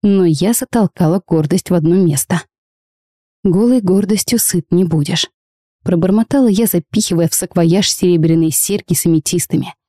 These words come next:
жемчужное ожерелье и пригоршню золотых колец. Это не подарки.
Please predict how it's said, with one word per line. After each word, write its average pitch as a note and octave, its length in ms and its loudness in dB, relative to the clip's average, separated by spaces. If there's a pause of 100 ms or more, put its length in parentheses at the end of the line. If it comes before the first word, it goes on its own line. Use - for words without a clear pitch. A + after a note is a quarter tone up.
(260)
жемчужное G#3+ 580 0
ожерелье G3 640 2 (100)
и G#3 140 0
пригоршню G#3+ 680 0
золотых D#3+ 540 0
колец. D#3 440 -2 (680)
Это G#3+ 220 0
не F#3 120 2
подарки. D#3+ 640 0